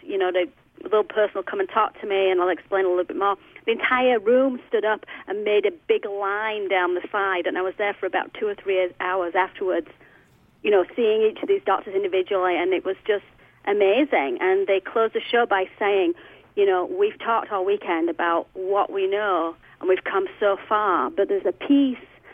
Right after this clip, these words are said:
that we still don't know. And if we can just put together medical healing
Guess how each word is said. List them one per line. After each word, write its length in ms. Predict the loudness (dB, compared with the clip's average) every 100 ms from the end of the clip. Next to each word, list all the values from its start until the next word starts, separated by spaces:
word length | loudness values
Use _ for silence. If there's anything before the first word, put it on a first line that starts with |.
| -10
that 140 | -8 -4
we 160 | -6 -8 0
still 240 | 2 2
don't 300 | 0 0 0
know. 440 | 0 0 0 -4 -10 -20 -4
And 100 | 0
if 120 | 0 0
we 120 | -4
can 180 | -2 -2
just 180 | -4 -4
put 200 | -6 -6
together 560 | -2 0 2 0 -2 -4 -16 -20 _ -4
medical 520 | 0 2 2 0 -4
healing 680 | -4 -2 0 0 -2 -4